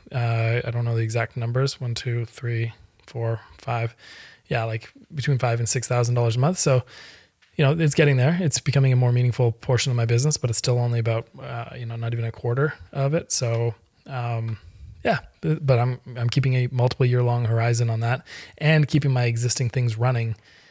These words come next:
because there's nothing worse than being a desperate consultant. <laughs> You can't need money and do your job.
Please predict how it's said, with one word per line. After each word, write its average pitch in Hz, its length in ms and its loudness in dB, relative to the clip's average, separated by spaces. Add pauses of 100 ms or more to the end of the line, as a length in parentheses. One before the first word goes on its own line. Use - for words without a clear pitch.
(440)
because 120 400 2
there's 123 200 2
nothing 139 340 4
worse 135 180 2
than 131 100 -2
being 120 160 2
a - 20 2
desperate 117 480 -2 (340)
consultant. 117 640 -2
<laughs> - 100 0
You 147 140 6
can't 165 300 -2 (100)
need 135 160 2
money 127 400 2 (400)
and 123 180 2
do 127 60 2
your 123 140 4
job. 120 360 0